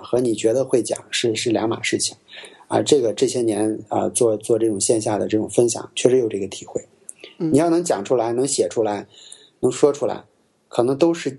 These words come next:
Speaker 1: 意味着你在这方面有一个真的一个深度，才可以达到这种水平。
Speaker 2: 嗯。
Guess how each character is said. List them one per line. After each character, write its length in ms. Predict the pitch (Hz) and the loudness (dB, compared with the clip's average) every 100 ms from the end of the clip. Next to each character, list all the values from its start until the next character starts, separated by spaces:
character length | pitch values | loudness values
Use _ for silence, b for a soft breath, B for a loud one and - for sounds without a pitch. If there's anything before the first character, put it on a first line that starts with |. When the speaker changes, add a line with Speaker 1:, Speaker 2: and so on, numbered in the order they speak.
| _ | _
Speaker 1:
意 160 | 151 139 | 0 2
味 140 | 127 | 2
着 100 | 110 | 0
你 140 | 101 | -2
在 160 | 101 123 | -2 2
这 140 | 131 | 2
方 160 | 117 117 | 0 -2
面 120 | 117 | -2
有 140 | 104 101 | -2 -2
一 100 | 107 | 0
个 120 | 113 | 0
真 240 | - 135 | 2 0
的 160 | 120 95 | 0 0
一 100 | 95 | -2
个 260 | 101 101 - | -2 -4 -4
深 300 | - 123 117 | 0 2 2
度， 240 | 117 98 - _ _ _ _ | 0 -2 -8 _ _ _ _
才 320 | - - 101 104 | -2 2 2 0
可 220 | - 104 | 0 0
以 80 | 101 | 0
达 160 | - | -2
到 120 | 98 | -2
这 120 | 98 98 | 0 0
种 120 | - - - _ - | -2 -10 -20 _ -6
水 160 | - | -4
平。 320 | - - - - _ _ _ _ | -2 -4 -6 -10 _ _ _ _
Speaker 2:
嗯。 260 | 175 160 | -4 -4